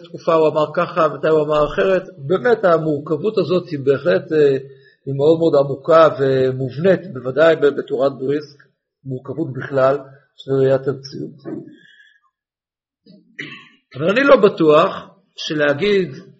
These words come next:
משפט, אה, ששביל לומר ראשית צמיחת גאולתנו, חייב להיות נביא. לא בטוח.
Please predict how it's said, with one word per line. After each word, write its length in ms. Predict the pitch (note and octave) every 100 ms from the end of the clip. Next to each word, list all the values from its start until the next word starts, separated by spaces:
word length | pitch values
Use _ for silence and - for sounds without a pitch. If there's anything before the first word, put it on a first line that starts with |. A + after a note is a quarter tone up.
| -
משפט, 420 | D#3 - E3+ F3
אה, 1300 | F3+ - - - B1+ B1+ B1+ B1 A1 G1+ G#1 G1+ - - - _ _
ששביל 920 | _ A2+ F#2+ - _ _ - - G3+
לומר 460 | F3+ D3 C#3 E3+ E3 C3+
ראשית 280 | - F3+
צמיחת 380 | F3 C#3 C3 E3+ -
גאולתנו, 920 | C#3 C#3+ C#3 G3+ G3+ F3 F3 F3 - _ _ _ _ _ -
חייב 360 | D3+ E3 F3
להיות 360 | C#3+ D#3 E3 D#3+
נביא. 380 | B2+ A2 A2 F2+ - _ _ _ - G4+
לא 200 | - -
בטוח. 320 | - - -